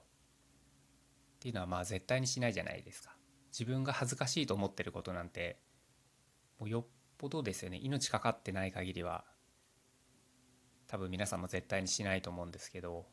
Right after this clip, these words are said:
こう、例えば、傲慢な人間とか、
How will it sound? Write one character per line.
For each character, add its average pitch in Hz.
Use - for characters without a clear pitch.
こ 98
う、 110
例 139
え 113
ば、 90
傲 131
慢 135
な 131
人 123
間 117
と 110
か、 -